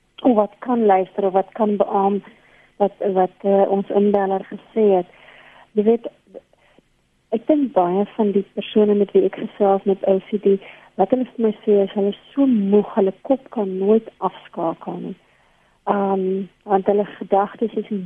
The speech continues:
hele dag besig. Dit is die hele dag besig met 'n, ag, ek kan amper sê 'n parallelle universe. Ehm,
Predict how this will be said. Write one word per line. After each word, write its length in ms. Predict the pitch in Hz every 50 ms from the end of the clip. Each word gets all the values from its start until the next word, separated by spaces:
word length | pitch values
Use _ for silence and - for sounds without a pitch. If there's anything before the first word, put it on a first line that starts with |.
| 175 160
hele 220 | 175 202 220 220 202
dag 280 | 214 190 180 180 - -
besig. 360 | _ 160 160 156 - - 165 - _
Dit 140 | 196 185 208
is 100 | 196 180
die 200 | 208 196 180 180
hele 180 | 196 226 254 247
dag 280 | - 208 202 196 - -
besig 420 | _ 175 175 175 - 196 185 - -
met 240 | 180 180 175 - -
'n, 180 | 180 180 180 - - - - - - - - - _ _ _ _ _ _
ag, 120 | _ - -
ek 160 | 240 208 -
kan 120 | - 208
amper 260 | - 196 - - 226 - - -
sê 120 | 220 208
'n 60 | 202 - _
parallelle 560 | - 196 202 202 196 185 180 175 180 202 208
universe. 760 | 196 180 170 180 180 180 180 175 160 160 143 135 131 143 - - - - _ _ _ _ _
Ehm, 400 | 202 196 185 180 170 170 175